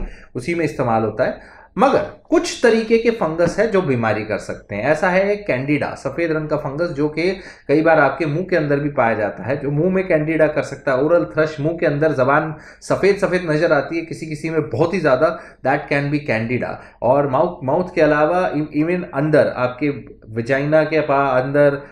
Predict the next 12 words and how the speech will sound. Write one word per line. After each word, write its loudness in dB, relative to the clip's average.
आपके 0
body 2
के 0
अंदर 2
infection -6
कर -4
सकते -12
हैं। -12
So -12
they -4
can 2
cause 2